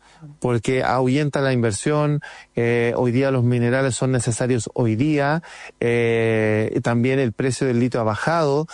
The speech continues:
por lo tanto el boom del precio también, eh, pasó y esperamos que vuelva a subir para hacer más atractivas las inversiones, pero tenemos que tener conciencia de que no podemos perdernos esa oportunidad, y yo creo que ahí tenemos que,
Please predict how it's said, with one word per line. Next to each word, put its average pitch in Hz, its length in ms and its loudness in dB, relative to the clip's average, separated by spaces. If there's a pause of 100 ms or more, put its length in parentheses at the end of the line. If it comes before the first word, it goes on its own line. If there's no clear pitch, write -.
(280)
por 117 140 -2
lo 117 80 0
tanto 131 280 0
el 113 200 2
boom 156 300 2
del 131 180 0
precio 139 380 -2
también, 127 440 0
eh, 120 360 0 (120)
pasó 196 680 0 (120)
y 131 220 0
esperamos 131 400 0
que 123 100 -4
vuelva 127 280 2
a - 20 -4
subir 139 300 0
para 120 260 0
hacer 127 380 0
más 127 260 0 (300)
atractivas 113 440 -2
las 120 160 -2
inversiones, 143 680 0 (460)
pero 123 1080 2
tenemos 143 300 0
que 151 100 -4
tener 143 220 0
conciencia 147 420 -2
de 147 60 0
que 135 100 0
no 131 140 0
podemos 147 300 0
perdernos 143 500 0
esa 143 140 0
oportunidad, 151 500 0
y 160 60 2
yo 139 100 2
creo 127 180 0
que 123 100 -2
ahí 120 140 2
tenemos 135 300 0
que, 120 220 -2